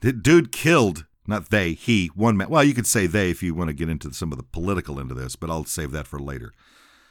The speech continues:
This man, Salvador, shot and killed nineteen children. You have to hear that. You have to hear it spoken like that. They were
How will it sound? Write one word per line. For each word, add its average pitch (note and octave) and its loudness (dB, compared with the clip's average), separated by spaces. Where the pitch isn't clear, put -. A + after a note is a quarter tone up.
This G#2+ -2
man, A#2+ 4
Salvador, A2 2
shot A#2+ 2
and F#2 -6
killed G2 2
nineteen C3 2
children. G2 2
You B2+ 0
have D#3 2
to D3+ -2
hear G#3 2
that. - -2
You B2 2
have D#3+ 2
to E3 0
hear D3 0
it C#3+ -4
spoken G3+ -2
like B1+ -12
that. - -20
They E3+ 4
were F3+ 4